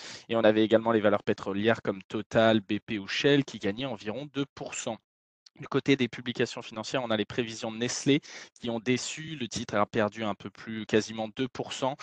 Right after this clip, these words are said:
Et on avait également la compagnie aérienne EasyJet qui a abandonné deux cinquante-sept, pénalisée par son aver-, son avertissement, pardon, sur les pressions inflationnistes. Et je terminerai par Crédit Suisse qui est tombé, euh, hier à un nouveau plus bas historique,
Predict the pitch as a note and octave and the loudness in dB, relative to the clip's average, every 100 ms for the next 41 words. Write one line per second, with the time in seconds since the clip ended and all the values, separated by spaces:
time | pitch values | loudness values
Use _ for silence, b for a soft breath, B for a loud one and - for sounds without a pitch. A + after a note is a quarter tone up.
0 | B B - G#2+ G#2+ A2 A#2 A2+ A2 A#2+ | B B -4 4 4 6 4 4 2 2
1 | A2 A2 A2 A2 G#2+ G2+ G2+ G#2 G#2 G#2+ | -2 0 -2 0 0 0 0 -4 -6 -12
2 | A2 G#2 A#2 A2 - A2 G2+ G2 G#2+ G#2 | -12 -2 0 0 -2 2 2 2 -2 -4
3 | G#2 G2 B2+ B2 A#2+ - G2+ - - C3+ | -4 -6 -4 -4 -4 -4 -4 -2 2 0
4 | - C#3 C#3 - A#2 F#2+ G2 G2+ C#3 A2+ | 0 0 0 0 -2 -2 -2 -4 -2 -2
5 | - G#2 F#2+ F#2 - _ _ - - F2 | -4 -4 -4 -6 -14 _ _ -14 -12 -4
6 | G#2 C3 B2 - - - - B2 G#2+ G#2 | 0 0 0 -6 -16 -12 -10 -6 0 0
7 | B2+ - G#2+ G2 - A2 - D#3 A#2+ - | -2 -8 -6 -6 -4 -6 -4 -2 -2 2
8 | D3 - C#3+ A#2+ - - - B B B | 0 0 -4 -6 -10 -10 -10 B B B
9 | G#2 - A2 A2 A2+ - G2+ - B2 A2 | -6 -2 0 2 2 2 0 0 -4 -2
10 | - C3+ - A2 G2+ - G#2 A2 G#2+ A2 | -4 -4 -4 -4 -4 -6 -4 -2 0 0
11 | G2 F#2 - G#2 G#2+ G#2+ G2+ G2 G#2 A2+ | 0 0 -2 0 4 4 2 -2 -4 -8
12 | B2 - A#2 A#2+ A#2+ - G2+ A#2+ | -8 -8 0 2 2 -4 -4 -4